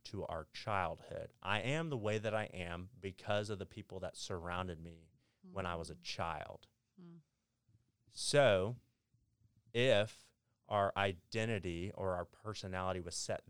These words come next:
Speaker 1: then, it's hard for us to break that identity or personality today.
Speaker 2: Hmm.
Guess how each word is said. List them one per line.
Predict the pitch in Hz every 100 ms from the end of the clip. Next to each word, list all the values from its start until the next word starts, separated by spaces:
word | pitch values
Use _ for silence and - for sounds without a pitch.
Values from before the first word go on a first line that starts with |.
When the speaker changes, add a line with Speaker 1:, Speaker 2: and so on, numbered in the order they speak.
| 85
Speaker 1:
then, | 104 110 85 87 104 _ -
it's | 101
hard | - - 123 120
for | -
us | 101 95
to | -
break | 90 - 90 98 98 - - _ _
that | 92 85
identity | 90 87 92 87 85 87 -
or | 90
personality | - 107 98 95 82 85 82 82 - _ _ _
today. | - 82 - 87 62 - - _ _
Speaker 2:
Hmm. | 170